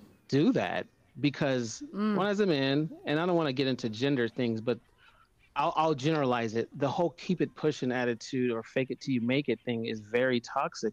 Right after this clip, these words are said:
Speaker 1: because if that's all you know, then here we are in twenty twenty-three, you're hearing about self-love, you know, like, I thought self-love was respecting myself, but p-, it turns out that it's making sure you take a shower every day, <laughs> you know, like,
Speaker 2: Mm-hmm.
Speaker 1: you know, don't
Speaker 2: Mm-hmm.
Speaker 1: be depressed. And, like,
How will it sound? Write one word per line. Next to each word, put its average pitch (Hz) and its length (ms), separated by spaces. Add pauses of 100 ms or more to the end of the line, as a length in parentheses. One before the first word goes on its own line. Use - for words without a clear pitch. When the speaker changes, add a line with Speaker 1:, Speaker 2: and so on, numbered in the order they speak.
Speaker 1:
because 113 520 (1200)
if - 80
that's 180 220
all 170 100
you 131 160
know, 127 540
then 123 180
here 143 180
we 143 140
are 127 120
in 120 100
twenty 135 240
twenty-three, 131 400
you're 123 160
hearing 127 160
about 113 180
self-love, 120 800
you 127 100
know, 117 280
like, 110 240 (180)
I 131 60
thought 117 240
self-love 120 360
was 110 140
respecting 123 540
myself, 110 460
but 113 200
p-, - 220
it 139 160
turns 120 340
out 131 220
that 123 180
it's - 320 (420)
making 123 240
sure 147 200
you 160 80
take 208 240
a 269 80
shower 330 520
every 131 280
day, 123 320
<laughs> 135 80
you 185 100
know, 226 160
like, 220 160
Speaker 2:
Mm-hmm. 196 600 (260)
Speaker 1:
you - 260
know, 143 240
don't 147 280
Speaker 2:
Mm-hmm. 156 80
Speaker 1:
be 165 140
depressed. 196 540
And, 151 260
like, 135 200